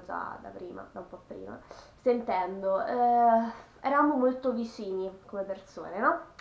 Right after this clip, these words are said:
Ecco, e è successo che quest'estate lui alla Dispoli mi è venuto a trovare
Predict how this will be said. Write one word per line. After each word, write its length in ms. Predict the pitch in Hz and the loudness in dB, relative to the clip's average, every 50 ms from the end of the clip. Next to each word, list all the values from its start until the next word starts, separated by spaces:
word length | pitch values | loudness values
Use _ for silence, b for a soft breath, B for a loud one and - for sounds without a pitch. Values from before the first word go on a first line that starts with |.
| B B B B B B B | B B B B B B B
Ecco, 500 | - 185 - 220 - - - 269 254 254 | -6 -6 -6 -8 -6 -2 0 0 0 0
e 320 | 269 285 294 294 285 277 | 0 0 0 2 2 2
è 180 | 269 269 269 269 | 0 -2 -2 -4
successo 600 | - 294 285 - - 247 226 226 226 - - 208 | -8 -10 -8 -2 0 2 2 2 2 -2 -8 -8
che 160 | 202 190 185 | -8 -8 -8
quest'estate 960 | - 220 214 - - 262 269 - - - 185 185 202 220 214 190 185 185 190 | -8 -8 -8 -8 -10 -12 -12 -10 -6 -6 -4 -2 -2 -2 -2 -2 -2 -2 -2
lui 100 | 196 202 | -2 -4
alla 160 | 185 190 208 | -4 -4 -4
Dispoli 340 | 233 254 233 - - - 214 | -6 -6 -8 -8 -8 -8 -8
mi 100 | 202 196 | -6 -8
è 40 | 185 | -8
venuto 240 | 180 190 196 190 185 | -8 -8 -8 -8 -10
a 40 | 190 | -10
trovare 760 | - - 208 202 190 180 185 185 208 277 - - - - - | -12 -10 -8 -6 -4 -4 -4 -4 -6 -6 -6 -8 -12 -20 -20